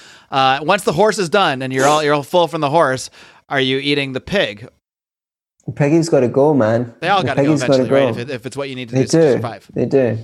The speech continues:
Speaker 1: All right, so you're not opposed to eating, eating all these guys if you have to.
Speaker 2: Well, if push comes to shove, Mark,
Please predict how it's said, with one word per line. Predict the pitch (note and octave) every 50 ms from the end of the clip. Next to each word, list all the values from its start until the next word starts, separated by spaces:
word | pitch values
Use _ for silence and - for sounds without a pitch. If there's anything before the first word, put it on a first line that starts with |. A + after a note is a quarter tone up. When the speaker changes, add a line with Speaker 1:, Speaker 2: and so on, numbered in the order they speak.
| - _ -
Speaker 1:
All | G3
right, | E3 A#2 A2
so | - F3+
you're | C#4 E4
not | E4 D#4+ C#4
opposed | A#3+ - G3 E3 D3 D3 D3
to | D3 D3
eating, | C#3+ C3+ C#3 -
eating | - E3+ F#3 F#3 G3+
all | G3+ B3 B3+
these | G3+ D3+ A#2+
guys | B2+ C3+ C3+ C3 A#2+
if | B2 A2
you | B2 A#2
have | C#3 F#3 F3+ -
to. | A2+ F#2 - _ _ _ _ _ _ _ _ _ _ _ _ _ _ _ _ _ _ - - - - - _ _ _
Speaker 2:
Well, | - D#3 C#3+ C#3+ C#3+
if | C#3+ C#3+ -
push | - F#3 F3+ F3
comes | - - E3+ E3 D3+ -
to | - C#3+
shove, | A#2+ - - C#3+ D3 D#3 D3 D3
Mark, | C3 B2 A#2+ B2 B2+ B2